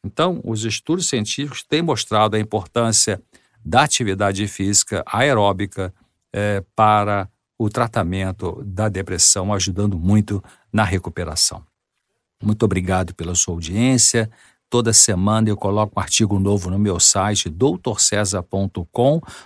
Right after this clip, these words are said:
doutor por extenso, D O U T O R,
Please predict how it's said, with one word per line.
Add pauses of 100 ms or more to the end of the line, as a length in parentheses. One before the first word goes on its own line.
(140)
doutor
por
extenso,
D
O
U
T
O
R,